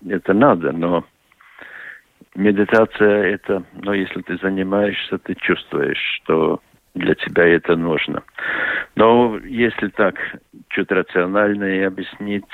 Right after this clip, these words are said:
э, я думаю, что, а,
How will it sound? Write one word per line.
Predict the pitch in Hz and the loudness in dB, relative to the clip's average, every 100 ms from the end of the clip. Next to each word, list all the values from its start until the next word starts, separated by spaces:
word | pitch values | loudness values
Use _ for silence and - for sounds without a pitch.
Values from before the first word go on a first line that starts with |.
| - | -2
э, | 95 90 85 - - - | 2 2 0 -2 -8 -10
я | - 92 87 _ | 0 2 2 _
думаю, | 110 120 123 123 120 110 | 0 2 4 4 4 2
что, | - - 107 107 107 104 101 - _ _ _ _ _ _ _ - - - - _ _ _ _ _ _ _ _ _ _ _ _ | -2 -2 2 4 4 2 0 -4 _ _ _ _ _ _ _ -20 -20 -20 -20 _ _ _ _ _ _ _ _ _ _ _ _
а, | 98 95 90 85 82 82 80 82 | -2 2 4 2 2 0 0 -2